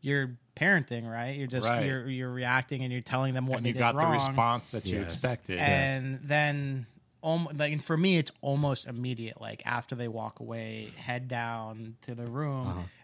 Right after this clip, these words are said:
Speaker 1: and, like, and then I think about it to myself, and I'm like, "I just made them feel bad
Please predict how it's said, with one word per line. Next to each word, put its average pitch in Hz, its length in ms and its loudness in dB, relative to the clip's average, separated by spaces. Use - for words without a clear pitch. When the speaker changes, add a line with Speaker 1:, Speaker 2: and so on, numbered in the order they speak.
Speaker 1:
and, 131 300 -2
like, 113 540 -8
and 147 140 0
then 143 100 2
I 123 140 0
think - 380 0
about 127 320 2
it 120 80 -10
to - 100 -10
myself, 131 460 -2
and 131 100 -4
I'm 127 80 -2
like, 123 300 -4
"I 131 220 2
just 143 340 -2
made 127 380 -2
them 127 240 -2
feel 127 460 -2
bad 117 680 -2